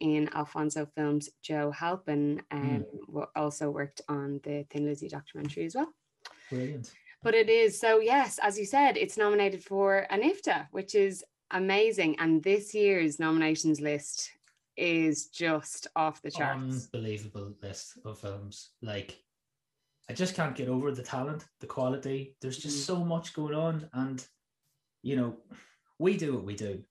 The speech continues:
Speaker 2: at Irish Film London, but, like, there's so many films and individuals on that list that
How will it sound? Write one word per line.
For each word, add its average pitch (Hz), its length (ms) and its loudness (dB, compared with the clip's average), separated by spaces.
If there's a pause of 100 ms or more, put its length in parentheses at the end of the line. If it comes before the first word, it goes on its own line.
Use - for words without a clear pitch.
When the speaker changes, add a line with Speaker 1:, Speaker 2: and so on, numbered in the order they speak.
Speaker 2:
at 110 80 -4
Irish 104 260 -8
Film 101 260 -12
London, 98 320 -12 (140)
but, 98 180 -12
like, 95 320 -10 (160)
there's 101 160 -12
so - 380 -8 (240)
many 104 460 -12 (480)
films 113 580 -6 (100)
and 101 400 -10 (760)
individuals 104 840 -6
on 104 100 -10
that 95 160 -10
list - 440 -12
that 95 220 -12